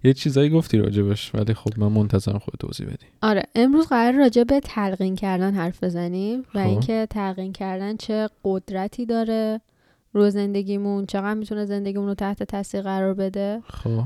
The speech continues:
Speaker 2: و اینکه، آم، اصلاً من خودم نمیدونستم. یه چیزی که با ریسرچ کردن یاد گرفتم بود که چند نوع تلقین کردن داریم.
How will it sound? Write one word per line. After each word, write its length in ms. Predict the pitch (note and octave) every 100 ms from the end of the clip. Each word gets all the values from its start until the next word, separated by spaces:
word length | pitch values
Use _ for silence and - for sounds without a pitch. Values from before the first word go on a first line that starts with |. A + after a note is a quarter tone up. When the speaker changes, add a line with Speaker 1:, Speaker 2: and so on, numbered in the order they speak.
| -
Speaker 2:
و 60 | G#3
اینکه، 840 | F#3 F#3+ G3+ - A3 A3 A3 G#3+ -
آم، 540 | F#3+ F3 E3+ A3+ A#3 -
اصلاً 320 | G#3 G#3+ A3 - - - _ -
من 200 | G#3+ A3
خودم 300 | B3+ B3+ B3+
نمیدونستم. 760 | B3 G#3 F#3 F3+ F3+ F#3+ F#3+
یه 60 | G3+
چیزی 200 | - G#3+
که 120 | A3
با 160 | G#3 F#3+
ریسرچ 460 | F#3+ F#3+ F#3+ F#3
کردن 320 | - F3+ F#3 G3
یاد 300 | G3+ F#3+ -
گرفتم 420 | F#3 - G#3 A3
بود 140 | A#3
که 180 | - A#3+ _ _
چند 340 | - A3+ A#3 A#3
نوع 80 |
تلقین 440 | F#3 G3 F3+ F3+ F3
کردن 460 | F#3 F3+ F#3 F3+
داریم. 340 | F#3 F#3+ G#3